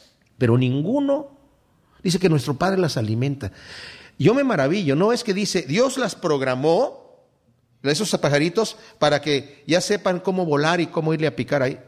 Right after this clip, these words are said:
Dios las alimenta. ¿Nos damos cuenta de ese detalle? O sea, Dios tiene cuidado de los pájaros, de cada uno,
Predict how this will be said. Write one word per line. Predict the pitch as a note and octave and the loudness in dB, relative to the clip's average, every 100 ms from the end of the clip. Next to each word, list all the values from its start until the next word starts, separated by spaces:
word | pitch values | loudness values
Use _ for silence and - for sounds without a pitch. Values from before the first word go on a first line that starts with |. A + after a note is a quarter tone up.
| C#3+ E3 _ _ _ _ - | -8 -8 _ _ _ _ -14
Dios | G#2+ B2+ F#3 A3 A3+ | -6 -2 0 0 0
las | F#3 - | -2 -2
alimenta. | G2+ G#2+ G#2+ F3 A3 - A2+ - | -2 -2 0 0 0 -2 -6 -4
¿Nos | C#3 A#3+ | 0 0
damos | F4 - | 0 -2
cuenta | D4+ E4+ G3+ | -2 0 0
de | F#3+ | 0
ese | B3 - | 0 -2
detalle? | C#3+ B2 G2 G2 C#3+ - - - - - | -2 -2 -2 -2 -2 -4 -16 -20 -20 -12
O | - | -2
sea, | A3 | 0
Dios | G3+ B3+ A3+ - | 2 0 0 -2
tiene | B3 C#4 C#4+ | 0 0 -2
cuidado | - D3+ C3+ D#3+ F#3+ A3+ A#3+ | -2 0 2 2 2 0 0
de | F#3 | 0
los | E3+ - | -2 -6
pájaros, | - B3 - D#3 B2+ - - - - _ _ _ - | -8 -8 -6 -8 -8 -8 -8 -8 -10 _ _ _ -2
de | D3 | 0
cada | - C4 C#4+ | 2 2 2
uno, | D#4 E4+ E3 F2+ | 0 0 -2 -6